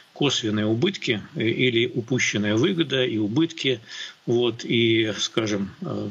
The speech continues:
рост цен на энергоносители, который наблюдался летом, он, э, в общем, обошелся, может быть, десятки или сотни даже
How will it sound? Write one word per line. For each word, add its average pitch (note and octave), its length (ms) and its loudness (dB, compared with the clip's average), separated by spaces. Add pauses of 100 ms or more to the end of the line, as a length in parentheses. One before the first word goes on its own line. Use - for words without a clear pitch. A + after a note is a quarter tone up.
(120)
рост C3 460 0
цен B2 240 2
на A2+ 220 2
энергоносители, A#2+ 800 2
который B2 360 0
наблюдался A#2+ 640 0
летом, D#3 380 0 (480)
он, C#3+ 280 2
э, A#2+ 540 2 (340)
в A#2+ 380 2
общем, A#2+ 340 2
обошелся, A2+ 680 2 (300)
может A#2 400 2
быть, A2+ 140 0
десятки A#2 520 2
или A2 140 2
сотни B2 380 2
даже A2 340 0